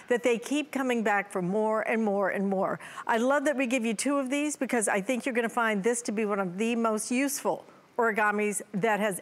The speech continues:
ever been done, because it really does work on the inside, like for an office or a kitchen or a pantry. It will work as, as a, a de-, decor piece. It will look so beautiful. But then when you need it for that storage, you're gonna have it, and it's so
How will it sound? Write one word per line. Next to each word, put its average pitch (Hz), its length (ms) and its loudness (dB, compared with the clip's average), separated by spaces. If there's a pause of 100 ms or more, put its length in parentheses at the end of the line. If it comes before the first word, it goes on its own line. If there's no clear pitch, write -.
ever 240 360 2
been 214 220 0
done, 208 280 2
because 214 460 -2 (320)
it 311 100 2
really 349 240 2
does 294 240 0
work 269 280 0
on 226 140 2
the 226 140 -2
inside, 214 540 0
like 185 160 0
for 185 140 -4
an - 160 -8
office 196 480 0
or 180 80 -4
a 175 40 -6
kitchen 196 560 -2
or 170 120 -4
a 180 40 -2
pantry. 208 600 0 (340)
It 339 140 0
will 359 180 2
work 262 400 0
as, 233 220 0 (100)
as 269 280 0 (160)
a, 233 120 2 (200)
a 240 60 0
de-, 196 200 0 (180)
decor 320 400 0
piece. - 360 -4
It 220 80 2
will 262 180 2
look 240 180 -2
so - 280 0
beautiful. 302 500 0 (300)
But 349 160 -2
then 370 180 2
when 349 140 2
you 302 120 2
need 311 260 2
it 185 260 0
for 277 220 2
that 226 220 0
storage, 240 600 0 (260)
you're 226 140 2
gonna 196 180 2
have 233 300 0
it, 254 180 0
and 208 160 0
it's 180 180 -2
so 294 460 0